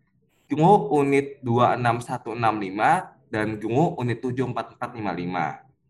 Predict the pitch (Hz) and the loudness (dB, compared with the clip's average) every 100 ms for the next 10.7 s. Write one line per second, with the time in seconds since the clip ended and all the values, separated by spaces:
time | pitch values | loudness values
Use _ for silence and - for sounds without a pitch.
0 | _ _ _ - 113 110 123 120 113 113 | _ _ _ -4 -2 -2 -2 0 2 2
1 | 147 208 143 92 90 101 160 - - 113 | 2 2 2 0 0 0 0 -6 -4 2
2 | 113 113 120 120 127 139 127 120 120 117 | 2 2 -2 -2 -2 -2 -4 -4 -2 -4
3 | _ _ 113 104 107 95 104 104 107 104 | _ _ -8 -4 -2 0 -2 -4 -8 -10
4 | 101 104 98 101 101 90 90 104 156 - | -10 -6 -6 -4 -4 -4 -4 -4 -4 -4
5 | - 120 - 127 - 175 - 131 120 135 | -8 -8 -6 -6 -4 -8 -4 -2 -2 -2
6 | - 123 120 123 - 107 - - 160 196 | -6 -12 -12 -16 -6 -2 0 -2 -4 -6
7 | - _ _ - _ _ _ _ _ _ | -10 _ _ -20 _ _ _ _ _ _
8 | _ _ _ _ - 117 113 107 110 147 | _ _ _ _ 0 2 4 2 0 -2
9 | - 123 117 113 117 117 - 104 95 98 | -4 -4 -4 -4 -4 -4 -4 -4 -6 -2
10 | 113 151 165 - 117 117 117 | -2 -2 -4 -10 -6 -6 -6